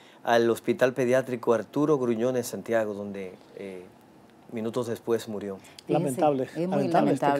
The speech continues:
Speaker 3: caso.
Speaker 1: Paz a su alma y fortaleza para toda
Speaker 3: No,
Speaker 1: la
Speaker 3: y,
Speaker 1: familia.
Speaker 3: y, y nos unimos en oración
Speaker 2: Hay
Speaker 3: también
Speaker 2: que
Speaker 3: por,
Speaker 2: orar,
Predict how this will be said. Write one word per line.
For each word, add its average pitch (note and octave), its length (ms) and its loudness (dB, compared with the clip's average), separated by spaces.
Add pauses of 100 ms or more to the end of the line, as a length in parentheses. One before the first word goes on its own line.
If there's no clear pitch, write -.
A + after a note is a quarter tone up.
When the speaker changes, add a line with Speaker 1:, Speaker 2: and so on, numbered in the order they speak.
(140)
Speaker 3:
caso. D#3 160 6
Speaker 1:
Paz C#3+ 40 -6
a D3+ 60 2
su C#3 220 2
alma D#3+ 280 2
y A2+ 260 -2 (240)
fortaleza B2 520 2
para A#2+ 180 0
toda G2+ 200 4
Speaker 3:
No, B2+ 80 2
Speaker 1:
la - 20 2
Speaker 3:
y, A#2 60 -2
Speaker 1:
familia. A2+ 360 -2
Speaker 3:
y, E3+ 340 6
y E3+ 40 0
nos D#3+ 180 -2
unimos G3+ 380 4
en D#3+ 60 0
oración D3+ 340 2
Speaker 2:
Hay F3 40 -4
Speaker 3:
también E3 220 2
Speaker 2:
que G3+ 60 4
Speaker 3:
por, F#3+ 100 6
Speaker 2:
orar, G3 120 6